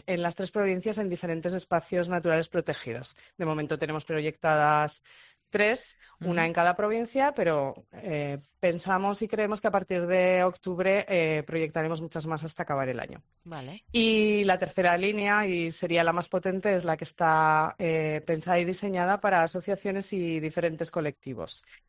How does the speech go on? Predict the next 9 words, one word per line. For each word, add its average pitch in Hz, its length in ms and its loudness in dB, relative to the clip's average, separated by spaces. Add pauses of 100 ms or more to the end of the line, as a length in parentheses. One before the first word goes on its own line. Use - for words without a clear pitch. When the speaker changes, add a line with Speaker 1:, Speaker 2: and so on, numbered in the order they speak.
(340)
Speaker 1:
Esta 180 400 2
línea 214 560 0
lo 180 220 0
que 170 360 2
hace 175 640 2
es, 185 200 -6
eh, 156 380 0
plantear 170 720 0
una 180 500 -2